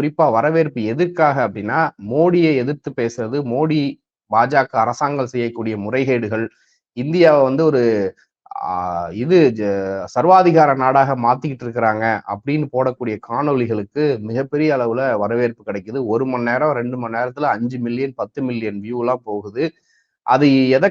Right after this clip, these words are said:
காட்டுது அப்படிங்கிறது, இன்னைக்கு பாஜக மோடிக்கு இந்திய மக்கள் மத்தியில ஒரு எந்த அளவுக்கு எதிர்ப்பு இருக்கு அப்படிங்கிறதையும் காட்டுறதை பார்க்க முடியுது. இன்னொரு பக்கம் உச்சநீதிமன்ற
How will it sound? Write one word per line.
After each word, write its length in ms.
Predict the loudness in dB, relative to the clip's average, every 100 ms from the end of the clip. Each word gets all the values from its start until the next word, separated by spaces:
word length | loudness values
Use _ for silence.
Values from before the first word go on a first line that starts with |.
| 4
காட்டுது 640 | 4 4 2 2 4 4
அப்படிங்கிறது, 760 | 0 -2 -2 -2 0 2 2 2
இன்னைக்கு 320 | -2 -4 -2 4
பாஜக 460 | 4 4 2 -2
மோடிக்கு 400 | -4 -4 -4 -4
இந்திய 360 | -4 -2 0 0
மக்கள் 300 | -2 -4 -4
மத்தியில 380 | -2 -4 -2 0
ஒரு 240 | 0 0
எந்த 220 | -4 -2
அளவுக்கு 280 | 0 0 -2
எதிர்ப்பு 380 | -2 -2 -2 0
இருக்கு 440 | -2 -2 -4 -4
அப்படிங்கிறதையும் 760 | -6 -16 -10 -8 -6 -6 -6 -10 -8
காட்டுறதை 360 | -4 -2 -2 -2 -2
பார்க்க 260 | -4 -4 -18
முடியுது. 320 | -16 -6 -6 -4
இன்னொரு 320 | -4 -2 -2
பக்கம் 460 | -2 0 0 0
உச்சநீதிமன்ற 540 | -2 0 2 2 0